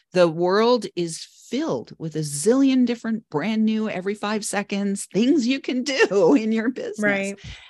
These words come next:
Speaker 1: And so you've got to be, um, you've got to be radically ruthless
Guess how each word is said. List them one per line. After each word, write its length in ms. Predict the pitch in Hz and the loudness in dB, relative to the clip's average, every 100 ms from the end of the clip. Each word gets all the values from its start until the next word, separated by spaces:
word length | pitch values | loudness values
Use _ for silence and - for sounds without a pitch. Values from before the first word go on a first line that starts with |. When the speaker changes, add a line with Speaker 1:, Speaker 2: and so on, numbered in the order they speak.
| - | -4
Speaker 1:
And 100 | 214 | 2
so 80 | |
you've 280 | 240 214 220 | 2 2 -2
got 240 | 226 233 - | -2 -4 -6
to 140 | 233 | -8
be, 540 | 190 175 160 160 151 156 _ _ _ _ _ _ _ _ _ | -4 -2 0 0 -4 -8 _ _ _ _ _ _ _ _ _
um, 640 | 165 143 135 117 117 120 _ _ _ _ _ _ _ _ _ _ _ | -6 -6 -6 -8 -10 -14 _ _ _ _ _ _ _ _ _ _ _
you've 260 | 156 165 - | -12 -12 -8
got 260 | 196 208 - | -8 -8 -10
to 160 | - 202 | -12 -10
be 560 | - 156 151 147 139 147 _ _ _ _ | -4 -2 0 0 -2 -6 _ _ _ _
radically 1400 | - 127 127 147 170 190 233 240 - 226 208 202 202 208 _ _ _ _ _ _ _ _ _ _ | -14 -10 -2 0 0 0 -2 -6 -10 -6 -4 -4 -6 -10 _ _ _ _ _ _ _ _ _ _
ruthless 1120 | 143 160 190 175 - 127 - - - - - | 0 2 2 0 -6 -8 -8 -10 -10 -10 -14